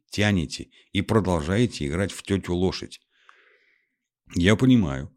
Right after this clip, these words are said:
что в случае с маленьким ребёнком мы обязаны заботиться о том, чтобы ему было сытно, чисто и тепло.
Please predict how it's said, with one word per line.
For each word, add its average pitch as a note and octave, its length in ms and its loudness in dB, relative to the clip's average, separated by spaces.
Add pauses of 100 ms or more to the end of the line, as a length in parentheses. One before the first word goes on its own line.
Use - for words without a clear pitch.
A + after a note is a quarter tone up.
(680)
что - 160 -2
в - 80 -2
случае G#2 340 0
с - 80 -2
маленьким E2 540 2
ребёнком E2 480 0
мы E2 220 2
обязаны E2 560 2
заботиться C#2 640 -6
о B1+ 40 -8
том, G#2 380 -6 (340)
чтобы E2 360 -2
ему E2 260 2
было C2 260 -6
сытно, F2+ 600 -4
чисто - 400 -8
и - 160 -10
тепло. - 480 -10